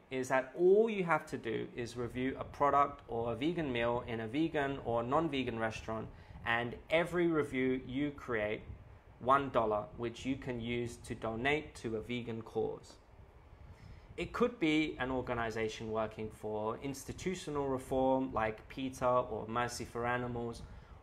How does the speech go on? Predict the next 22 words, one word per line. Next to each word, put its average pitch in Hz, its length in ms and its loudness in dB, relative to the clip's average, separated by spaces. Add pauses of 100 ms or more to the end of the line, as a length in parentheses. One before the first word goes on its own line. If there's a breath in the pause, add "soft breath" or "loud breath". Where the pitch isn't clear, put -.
(100)
or 151 300 6
it 143 200 -2
could 190 200 -2
help 147 380 2
to - 120 -8
support 131 480 -4
a 131 40 -6
shelter 175 640 0 (300 loud breath)
for 123 340 6
rescued 135 420 0
farm 151 340 6
animals. 110 520 -4 (640 loud breath)
This 208 340 6
money 147 340 4
will 127 200 -2
directly 127 680 2
impact 120 560 -4
animal 110 460 -4
lives. 104 540 -6 (2250)
Organize 135 600 4
an 143 80 -2
event. 147 340 0